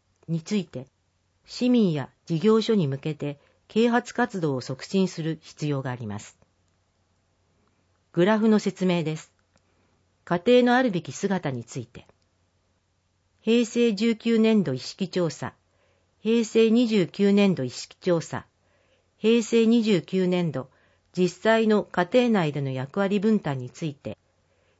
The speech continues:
この三つの調査について、同一項目で割合を比較しながら読み上げます。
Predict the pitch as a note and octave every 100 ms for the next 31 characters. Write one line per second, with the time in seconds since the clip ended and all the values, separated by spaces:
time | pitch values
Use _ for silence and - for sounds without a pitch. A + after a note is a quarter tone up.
0 | _ - F#3+ G#3+ G#3+ G3 - C4 A3+ -
1 | G#3+ F#3 C#3+ C#3 - F3 - B2+ - _
2 | _ _ _ _ - G#3+ B3 B3 - -
3 | B3 A3+ - C#3 C3+ C#3 F3+ G3+ G3+ G3
4 | G#3+ G#3 - F#3 F#3+ D3+ G#2 A#2+ C3 B2+
5 | A#2+ A2+ A2 -